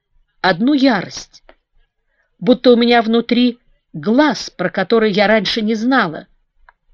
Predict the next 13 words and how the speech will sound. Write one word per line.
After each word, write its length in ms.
и 160
вижу 260
я 180
им 180
только 480
длинную 1000
лошажью 840
морду 760
Джо, 540
и 160
губы 600
всегда 460
растресканные, 1080